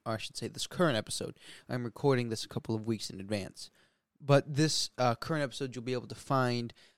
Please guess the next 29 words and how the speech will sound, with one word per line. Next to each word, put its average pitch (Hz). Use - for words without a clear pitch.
uh, 110
the 131
references 120
on 113
Patreon 123
or 143
in 135
the 123
description. 113
Um, 123
but -
you -
can 123
also 117
get 127
access 110
to 113
an 120
article 120
that 117
I'm 117
going 117
to 110
be 120
writing 113
on 147
this 131
same 123
topic 175